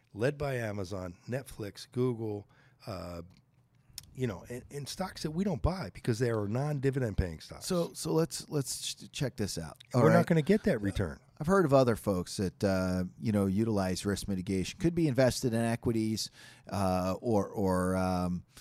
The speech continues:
Speaker 2: you know, uh, even, even high yield bonds, and they'll flip over when they're not invested to, to treasuries. Is,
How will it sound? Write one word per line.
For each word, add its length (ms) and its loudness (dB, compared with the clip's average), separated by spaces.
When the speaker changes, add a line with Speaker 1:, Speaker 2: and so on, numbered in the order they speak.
Speaker 2:
you 160 -4
know, 440 -4
uh, 300 -6
even, 420 -2
even 200 0
high 280 -2
yield 340 0
bonds, 560 -4
and 240 -2
they'll 160 2
flip 340 -2
over 360 2
when 220 0
they're 120 -2
not 260 0
invested 600 -4
to, 460 0
to 180 -8
treasuries. 800 -4
Is, 200 -6